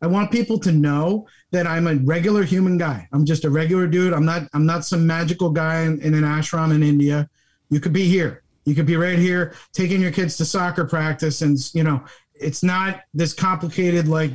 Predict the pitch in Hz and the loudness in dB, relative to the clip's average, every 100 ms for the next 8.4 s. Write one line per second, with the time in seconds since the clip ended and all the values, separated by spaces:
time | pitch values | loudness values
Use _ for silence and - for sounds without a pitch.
0 | - - 160 - 175 160 170 180 175 180 | -10 -6 -6 -4 -6 -4 -2 -2 -2 -6
1 | - 170 175 175 165 160 175 170 165 147 | -4 -4 -2 -2 0 0 0 -2 0 0
2 | 151 175 160 - - - 170 165 185 170 | 2 2 0 -4 -14 -4 -2 2 2 0
3 | 147 175 170 170 165 170 170 165 156 175 | -2 -2 0 0 0 0 0 0 2 2
4 | 170 170 143 165 165 160 160 170 156 - | 2 0 2 2 2 2 2 2 -2 -6
5 | _ - 185 - 202 196 - 120 - _ | _ -6 -6 -4 -2 -2 -2 -6 -8 _
6 | _ _ _ _ 160 208 233 262 240 - | _ _ _ _ 0 0 2 2 2 2
7 | 196 196 220 214 202 202 190 190 180 165 | -2 0 -2 -2 -2 0 0 0 -2 0
8 | 160 147 107 | 0 -2 -4